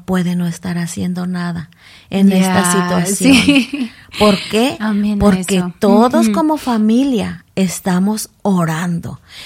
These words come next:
Speaker 1: y estamos
Speaker 2: Sí.
Speaker 1: pidiéndole a Dios por él. Mi hijo no es solo, mi hijo no
Speaker 2: Sí.
Speaker 1: es cualquier persona, mi hijo tiene una familia
Speaker 2: Ya.
Speaker 1: que de día y de noche clama,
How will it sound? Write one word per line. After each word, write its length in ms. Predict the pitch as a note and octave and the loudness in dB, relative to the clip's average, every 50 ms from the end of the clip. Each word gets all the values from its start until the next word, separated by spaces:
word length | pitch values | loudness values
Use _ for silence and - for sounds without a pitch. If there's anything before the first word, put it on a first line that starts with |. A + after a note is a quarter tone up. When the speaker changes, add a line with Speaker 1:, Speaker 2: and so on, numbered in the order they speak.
| - - | -12 -2
Speaker 1:
y 100 | - G3 | 0 0
estamos 440 | G3 F#3+ - - F#3+ F#3+ F#3+ G3 G#3 | 0 0 0 -2 0 2 2 2 2
Speaker 2:
Sí. 200 | G3 F#3+ F#3 F3+ | 2 0 2 4
Speaker 1:
pidiéndole 960 | F3+ F#3+ F3+ E3+ F3+ G3 G3 F#3+ G3 G3+ G#3 G#3+ A3 A3 B3 B3+ B3 A3+ G#3 | 4 4 4 4 4 2 2 4 2 2 2 0 0 0 -2 -2 -2 -2 -2
a 100 | F#3+ F3+ | -2 -2
Dios 320 | F3 F3+ F3 F3+ F#3 F3+ - | -2 -2 -2 -2 -2 -4 -6
por 240 | - - - F#3+ F3 | -8 -8 -6 -4 -4
él. 300 | F3 E2+ E3+ E3+ F3+ F#3 _ - - - - - - - | -4 -4 -6 -8 -10 -12 _ -20 -20 -20 -20 -20 -6 0
Mi 220 | F#3 F#3 F#3+ F#3+ | 2 4 4 4
hijo 240 | F3+ F3 - G#3 G3+ | 4 2 0 0 0
no 220 | G3 F#3 F3+ F3+ F3+ | 2 2 2 0 0
es 140 | F3+ F3+ | -2 -4
solo, 600 | - - - - F#3 F3 E3+ F3 E3+ F3+ F3 E3 - | -4 -6 -6 -6 -4 -4 -4 -4 -6 -8 -10 -10 -4
mi 180 | G3 - F#3+ | -2 0 0
hijo 220 | F#3 E3 - G#3+ G3+ | 0 0 0 0 2
no 280 | G3+ G3 G3 G3+ G#3 | 2 2 2 2 2
Speaker 2:
Sí. 60 | G#3+ A3 | 2 2
Speaker 1:
es 200 | B3 C#4 F3 F3 | 2 0 0 -2
cualquier 880 | E3+ A#3+ A#3 G#3 F#3+ E3+ - _ - A3 A#3 A#3+ B3+ D4 E4+ E4+ - - - - - - - - _ | 0 0 0 0 0 -4 -8 _ -6 0 2 2 2 2 0 -2 -6 -16 -20 -20 -20 -20 -20 -4 _
persona, 720 | G3+ F#3+ F#3 F3+ - - - F3+ E3+ E3+ F3 F#3 F#3 F#3+ | 0 2 2 0 -4 -4 -4 -2 -2 -2 -2 -2 -2 0
mi 100 | F#3+ G3 | 0 -2
hijo 160 | F3+ F3+ A3 G#3 | 0 -2 -4 -2
tiene 220 | G#3+ G#3+ G3+ G#3 | 0 0 0 2
una 160 | G#3+ A3 A3+ | 0 0 -2
familia 960 | A3 - - G3 E3 E3 E3 E3+ F3+ G3 G#3 A#3 B3 C4 B3+ A3 F#3 E3+ E3 - - | -4 -4 -4 -4 -2 -2 -2 0 2 2 4 2 2 2 0 -2 -2 -2 -6 -8 -8
Speaker 2:
Ya. 320 | G3 F#3+ F#3+ F#3 F3+ F3+ F3 | -8 -6 -6 -4 -6 -4 -2
Speaker 1:
que 200 | F3+ G3 F#3+ F#3 | 2 2 2 2
de 220 | E3 F3 E3+ E3+ D#3 | 2 2 0 0 0
día 440 | D#3 F3 F#3+ G3 G#3+ A#3 B3 B3 B3 | 0 -2 0 0 2 2 2 2 0
y 60 | B3+ | 0
de 160 | A#3 A#3+ A#3 | 0 -2 0
noche 640 | G#3+ G3+ G3 F#3+ G3+ G#3 G#3 - - F#3 F3 E3+ F3 _ | 0 0 0 0 -2 -4 -4 -6 -6 -6 -6 -6 -6 _
clama, 720 | F#3+ F#3 F3+ F3 E3+ F3 F#3+ G#3 A3+ A#3+ B3+ C#4 D4 | -6 -4 -2 -2 -2 -2 -2 0 0 0 0 -2 -4